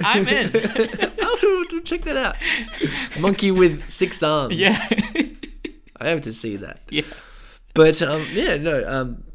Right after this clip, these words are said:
Speaker 2: so I guess Jon Favreau is doing his thing, and, um, they got the
Speaker 1: Okay.
Speaker 2: Game of Thrones guys
Speaker 1: To
Speaker 2: doing
Speaker 1: do their
Speaker 2: something.
Speaker 1: own, si-,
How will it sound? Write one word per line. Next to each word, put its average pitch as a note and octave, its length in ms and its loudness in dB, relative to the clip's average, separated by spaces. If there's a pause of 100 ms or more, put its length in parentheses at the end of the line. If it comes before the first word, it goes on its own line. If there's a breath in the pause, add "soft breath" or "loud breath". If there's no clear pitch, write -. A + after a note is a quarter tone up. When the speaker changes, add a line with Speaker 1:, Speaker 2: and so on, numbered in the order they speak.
(120)
Speaker 2:
so - 160 -6
I B2 40 -4
guess A#2+ 180 -2
Jon A#2 240 -4
Favreau G#2+ 280 -6
is G2+ 100 -6
doing G#2 260 -4
his G#2 220 -6
thing, G2 220 -8
and, G2 180 -8
um, - 200 -4
they B2+ 80 0
got D3+ 100 4
the A2+ 40 4 (120)
Speaker 1:
Okay. - 20 -6
Speaker 2:
Game B2 220 0
of F#2+ 80 -8
Thrones A2 320 -4
guys F#2+ 340 -8 (220)
Speaker 1:
To - 140 -6
Speaker 2:
doing A#2+ 60 -4
Speaker 1:
do C#3 180 2
their C3+ 180 2
Speaker 2:
something. C3 140 0
Speaker 1:
own, B2+ 520 -2
si-, - 200 -10